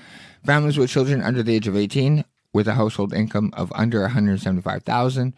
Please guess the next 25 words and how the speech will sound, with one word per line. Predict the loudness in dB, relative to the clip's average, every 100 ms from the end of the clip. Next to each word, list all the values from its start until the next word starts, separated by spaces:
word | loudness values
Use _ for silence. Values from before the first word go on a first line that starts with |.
| _ -20 -20 _
receive | -2 -2 0 -2
a | -2 -4
family | -2 0 0 -2
affordability | -2 -4 -2 -2 -4 -4
check | -6 -6
of | -8
two | -4
hundred | -2 -2
fifty | -4 -6 -8
for | -6
the | -6
first | -2 -4 -4
child, | -6 -4 -4 -4
plus | -6 -6 -6
two | -6 -4
hundred | 0 0 -2
for | -4 -10 -8
each | -8 -8 -8
additional | -8 -6 -8 -10 -12
child. | -6 -2 -2 -4 -12 _ -20 -20 -20 _ _ _
This | -2 0
means | 2 2 2
an | 2
average | 2 0 0
of | -2